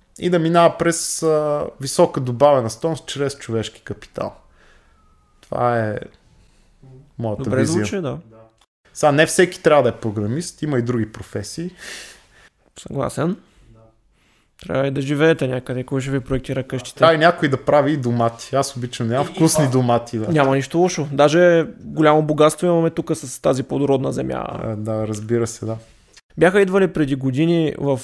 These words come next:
Speaker 2: Тракийския университет едни французи, а се хванали за главата. В Франция процентът площ, която може да се обработва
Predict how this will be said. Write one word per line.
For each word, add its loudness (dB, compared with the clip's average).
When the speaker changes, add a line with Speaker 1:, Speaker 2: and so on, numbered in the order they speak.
Speaker 2:
Тракийския -2
университет -2
едни -2
французи, -4
а -6
се -6
хванали 4
за 0
главата. 0
В 0
Франция 0
процентът -2
площ, 2
която 0
може 4
да 0
се -6
обработва -2